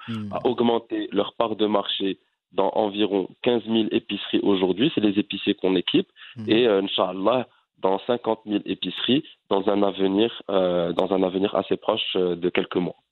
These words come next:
Speaker 1: Alors, si je comprends bien, plus le client achète, euh, les produits d'une marque donnée, plus il profite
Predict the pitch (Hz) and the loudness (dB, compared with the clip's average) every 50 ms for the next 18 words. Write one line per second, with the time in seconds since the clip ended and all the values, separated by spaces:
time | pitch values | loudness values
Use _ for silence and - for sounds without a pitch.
0 | - - - 123 143 147 147 135 - - 160 160 160 165 - - 170 160 - - | -18 -10 -6 -4 -2 -2 -2 -2 -2 -2 -2 0 0 0 0 2 0 0 0 -2
1 | - 160 147 139 151 170 175 196 208 214 - - - - 170 165 - - 185 175 | -2 -2 -2 0 0 0 2 0 0 -2 -4 -6 -4 -2 -2 -2 0 0 0 0
2 | - - 180 196 190 196 190 180 170 135 160 165 - - 190 180 170 - - - | 0 -2 -2 0 2 2 2 2 0 0 -2 -2 -2 0 0 0 0 -2 -6 -4
3 | 160 156 151 147 139 127 131 131 147 147 - - - 170 165 165 175 156 160 170 | 0 0 2 2 0 -2 -2 -2 -4 -4 -2 -2 -2 0 0 0 -2 -2 0 2
4 | 165 175 175 175 165 - - 151 143 160 165 165 175 190 226 262 254 _ _ _ | 2 4 2 2 0 -4 -6 -4 0 0 2 2 2 2 2 0 -2 _ _ _
5 | - - - - _ _ _ _ - 196 208 - 214 190 - - 202 202 - - | -20 -20 -20 -20 _ _ _ _ -4 -2 -2 0 0 -2 -2 0 -2 -2 -2 -2
6 | - 202 220 - - - - | -4 -4 -4 -4 -8 -18 -20